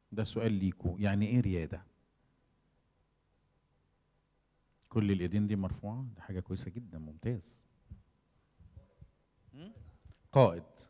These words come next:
السبق. التميز. هم. إيه كمان؟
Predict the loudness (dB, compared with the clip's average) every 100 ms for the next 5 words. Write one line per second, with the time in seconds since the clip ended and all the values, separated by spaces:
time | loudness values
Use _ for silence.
0 | _ _ _ _ _ _ _ _ _ _
1 | _ _ _ _ _ _ _ _ _ _
2 | _ _ _ _ -2 6 8 8 2 -2
3 | -18 -20 _ _ _ _ _ _ -12 0
4 | 4 8 8 6 0 -8 -14 -20 _ _
5 | _ _ _ _ _ _ _ _ _ 2
6 | 2 -2 -20 _ _ _ _ _ _ 0
7 | 4 6 4